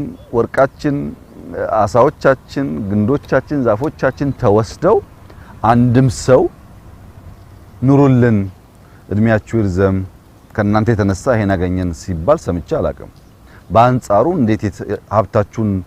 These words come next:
ትከላከላላችሁ፣ ትጠብቃላችሁ የሚል ቁጣና ተግሳጽ ነው የምሰማው። ያ ያሳዝናል።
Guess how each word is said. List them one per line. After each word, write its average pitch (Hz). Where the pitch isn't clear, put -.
ትከላከላላችሁ፣ 101
ትጠብቃላችሁ 92
የሚል 98
ቁጣና 95
ተግሳጽ 110
ነው 82
የምሰማው። 73
ያ 101
ያሳዝናል። 87